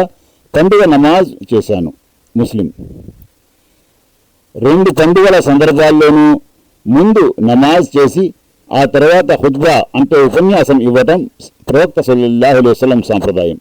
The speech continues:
ఒక హదీసులో ఇలా ఉంది. ఇబ్ను ఉమర్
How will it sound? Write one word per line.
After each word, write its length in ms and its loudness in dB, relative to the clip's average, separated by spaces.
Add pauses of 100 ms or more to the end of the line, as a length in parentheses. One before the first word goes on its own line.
(1040)
ఒక 160 -2
హదీసులో 480 0
ఇలా 140 2
ఉంది. 220 -2 (840)
ఇబ్ను 300 0
ఉమర్ 260 0